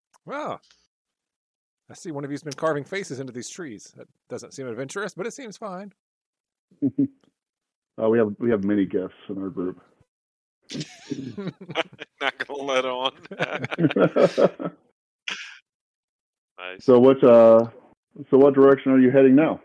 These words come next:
Speaker 1: Oh, you know, this way or that. I'm,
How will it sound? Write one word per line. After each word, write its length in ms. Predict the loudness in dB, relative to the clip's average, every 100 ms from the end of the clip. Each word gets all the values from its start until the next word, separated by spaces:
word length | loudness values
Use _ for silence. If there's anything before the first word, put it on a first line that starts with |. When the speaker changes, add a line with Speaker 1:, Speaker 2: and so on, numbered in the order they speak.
| _ _ _ _ _ _ _ _ -6
Speaker 1:
Oh, 600 | -4 -2 -4 -8 -10 -14 -14
you 140 | -10
know, 160 | -10 -10
this 200 | -14 -12
way 140 | -12
or 60 | -12
that. 140 | -16
I'm, 100 | -18